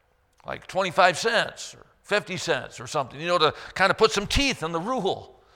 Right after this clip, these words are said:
So we're going along. We'd traveled about three and a half weeks, and everything was going great. And one day, we had an early morning departure. It was five o'clock in the morning. We had to leave the parking lot of the church. They had to be there ready to go. We had a long trip.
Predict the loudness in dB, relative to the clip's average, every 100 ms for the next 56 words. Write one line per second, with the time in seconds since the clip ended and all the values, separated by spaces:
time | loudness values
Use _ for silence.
0 | _ _ _ _ _ _ _ -8 0 2
1 | 2 4 6 8 8 6 2 -2 0 0
2 | 0 2 4 4 -2 -6 -4 -4 -4 -6
3 | -8 -8 -14 -14 -8 -6 -4 -6 -10 -6
4 | -6 -6 -10 -10 -14 -18 _ _ _ _
5 | _ _ _ _ _ -12 4 4 6 0
6 | 0 0 0 0 -2 -2 0 0 -4 -4
7 | -4 -4 -8 -2 -2 -2 -10 -14 -12 -8
8 | -8 -8 -8 -2 -4 -4 -10 -4 -4 -4
9 | -8 -8 -8 -10 -8 -10 -8 -10 -6 -8
10 | -6 -6 -6 -8 -10 -4 -4 -6 -12 -14
11 | -6 -6 -6 -8 -8 -6 -6 -6 -6 -8
12 | -6 -4 -4 -8 -20 -12 -6 -6 -2 2
13 | 2 2 -2 -2 -2 -10